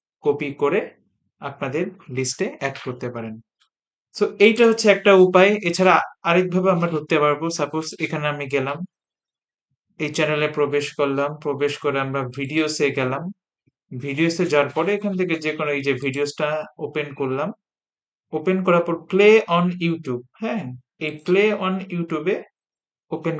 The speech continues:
করলেও আমাদের কি চ্যানেলে আমরা সরাসরি প্রবেশ করতে পারবো। So এইভাবে আমরা প্লেবোর্ড থেকে আমরা বিভিন্ন ধরনের আমরা লিড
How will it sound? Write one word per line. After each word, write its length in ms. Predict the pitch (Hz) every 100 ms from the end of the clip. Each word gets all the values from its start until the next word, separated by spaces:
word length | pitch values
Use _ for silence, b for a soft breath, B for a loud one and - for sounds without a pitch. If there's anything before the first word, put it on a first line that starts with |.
| 151
করলেও 260 | 143 170 165
আমাদের 220 | 147 135 127
কি 100 | 190 175 -
চ্যানেলে 300 | 139 139 139
আমরা 220 | 135 196 - -
সরাসরি 460 | 185 185 185 165 285 - _ _ _ _ -
প্রবেশ 260 | 143 139 139 131
করতে 260 | 131 135 123
পারবো। 260 | 123 - - - _ _ _ _ _ _ _
So 120 | - 190 190
এইভাবে 520 | 214 240 214 208 170
আমরা 300 | 147 139 151 202 220 _
প্লেবোর্ড 420 | 196 208 190 196 190 160
থেকে 240 | 139 151 165 165 _ _ b b b -
আমরা 220 | 143 147 131 131 139 135
বিভিন্ন 360 | 143 180 202 214
ধরনের 380 | 175 160 151 143
আমরা 200 | 139 139
লিড 280 | 135 139 156